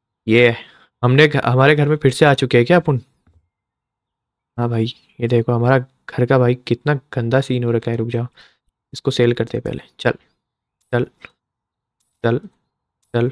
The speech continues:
चल। सबको बेच डालेंगे भाई, नई चीज़ें लगाएंगे हम हमारे घर में। सब कुछ देख रहे हो।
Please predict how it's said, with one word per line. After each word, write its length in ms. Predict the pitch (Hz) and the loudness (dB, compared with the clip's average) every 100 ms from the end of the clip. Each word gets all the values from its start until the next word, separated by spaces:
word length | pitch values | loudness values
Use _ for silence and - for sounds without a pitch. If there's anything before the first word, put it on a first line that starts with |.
| - _ _ _ _ - | -8 _ _ _ _ -4
चल। 200 | 117 127 _ _ _ _ _ _ _ _ _ _ _ _ _ _ _ _ _ _ _ _ _ _ _ _ _ _ _ _ _ _ _ 131 | -2 -4 _ _ _ _ _ _ _ _ _ _ _ _ _ _ _ _ _ _ _ _ _ _ _ _ _ _ _ _ _ _ _ -4
सबको 260 | 127 151 | -2 2
बेच 200 | 135 123 | 4 2
डालेंगे 360 | 123 113 117 120 | 0 -2 -2 -4
भाई, 240 | 120 117 _ _ _ _ _ _ _ _ _ _ _ _ _ _ _ _ _ _ _ _ _ _ _ _ _ | -6 -8 _ _ _ _ _ _ _ _ _ _ _ _ _ _ _ _ _ _ _ _ _ _ _ _ _
नई 160 | 113 123 | -4 -2
चीज़ें 240 | 127 127 131 | 0 4 6
लगाएंगे 340 | 120 135 170 | 6 4 4
हम 80 | 156 | 2
हमारे 260 | 135 127 123 | 2 2 2
घर 140 | 120 | 0
में। 80 | 123 | -2
सब 180 | - 123 | -4 -6
कुछ 160 | 127 120 | -8 -4
देख 200 | 120 131 | -2 0
रहे 140 | 135 | -2
हो। 100 | 147 | -4